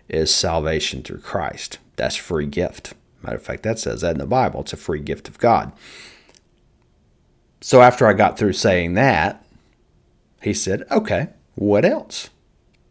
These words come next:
And I started waffling around trying to think about it, 'cause I was,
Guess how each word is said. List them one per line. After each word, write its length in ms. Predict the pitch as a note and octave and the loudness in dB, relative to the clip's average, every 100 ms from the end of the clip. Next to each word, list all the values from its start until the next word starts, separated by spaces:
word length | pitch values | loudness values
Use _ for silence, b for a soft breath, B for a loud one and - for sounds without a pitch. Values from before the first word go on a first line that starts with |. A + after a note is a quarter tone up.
| _ _ _ _ _ _ _ _ _ _ | _ _ _ _ _ _ _ _ _ _
And 140 | G2+ A2+ | -2 0
I 80 | |
started 400 | B2+ - D3+ D3+ | 2 6 6 6
waffling 1040 | A#2+ G#2 G2+ G#2 C3 C#3+ D3+ D3 C#3+ C3+ B2+ | 2 -2 2 4 6 8 6 4 2 4 4
around 640 | A#2 B2+ A#2 E2 C2+ D#2+ | 4 4 4 2 -2 -6
trying 400 | - B2+ C#3 B2 | -2 2 2 2
to 80 | G#2+ | 0
think 360 | - A#2 F#2 | 2 2 2
about 320 | F#2+ D#2+ D2+ - | 0 -2 -2 -4
it, 80 | |
'cause 200 | - G#2 - | 0 0 2
I 200 | D#3+ G3+ | 6 8
was, 220 | F3 C3+ | 8 6